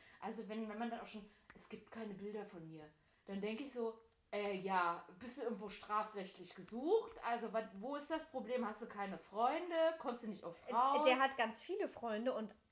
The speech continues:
Speaker 2: mindestens eine Freundin. Das sind die.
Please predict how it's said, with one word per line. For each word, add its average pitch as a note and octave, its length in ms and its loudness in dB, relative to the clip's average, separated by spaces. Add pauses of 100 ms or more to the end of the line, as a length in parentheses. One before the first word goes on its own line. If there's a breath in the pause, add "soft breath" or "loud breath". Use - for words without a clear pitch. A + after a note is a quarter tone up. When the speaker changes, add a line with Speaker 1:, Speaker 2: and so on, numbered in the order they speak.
Speaker 2:
mindestens B3 600 2 (120)
eine G#3 340 4
Freundin. F#3+ 800 -2 (100)
Das C4+ 200 -4
sind F#3+ 200 -8
die. F3+ 240 -14